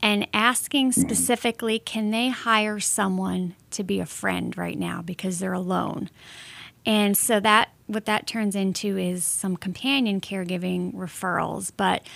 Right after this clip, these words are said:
Speaker 1: I feel like, and it's, it's just a, it's incredibly heartbreaking for somebody, and they're embarrassed to say, "I just,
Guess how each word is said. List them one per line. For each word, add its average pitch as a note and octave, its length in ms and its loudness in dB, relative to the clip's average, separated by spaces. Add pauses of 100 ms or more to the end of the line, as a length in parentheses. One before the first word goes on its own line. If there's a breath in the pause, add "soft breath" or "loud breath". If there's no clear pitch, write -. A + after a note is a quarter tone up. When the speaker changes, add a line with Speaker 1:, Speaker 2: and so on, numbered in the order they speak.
(340 loud breath)
Speaker 1:
I G3+ 100 4
feel D4+ 340 4
like, G3 460 4
and A#3 160 6
it's, A#3+ 200 4
it's E4+ 200 2
just - 180 -2
a, - 220 0
it's G#3 160 0
incredibly G#3 520 4
heartbreaking F3+ 540 2
for F#3 100 -8
somebody, F#3 600 0
and G#3 160 2
they're G#3+ 140 6
embarrassed B3 520 4
to G3+ 80 -4
say, G#3+ 240 2
"I G3+ 160 4
just, - 380 -2